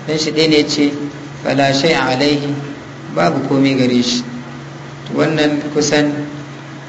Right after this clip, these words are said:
shi ne karatunmu na ƙarshe, da fatan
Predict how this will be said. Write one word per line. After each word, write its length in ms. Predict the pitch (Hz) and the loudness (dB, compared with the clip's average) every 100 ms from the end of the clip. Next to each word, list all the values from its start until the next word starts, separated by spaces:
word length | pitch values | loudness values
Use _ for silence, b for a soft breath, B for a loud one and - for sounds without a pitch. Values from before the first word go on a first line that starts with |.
| - | -14
shi 200 | - 160 | -8 -2
ne 120 | 156 135 | 0 0
karatunmu 480 | 135 127 123 147 143 | 2 0 0 -2 -2
na 100 | 135 131 | -2 -2
ƙarshe, 400 | 123 - 160 170 - - - - - - | -2 -2 -2 -2 -4 -8 -12 -14 -14 -12
da 40 | 123 | -2
fatan 480 | 151 151 151 151 | 4 4 4 2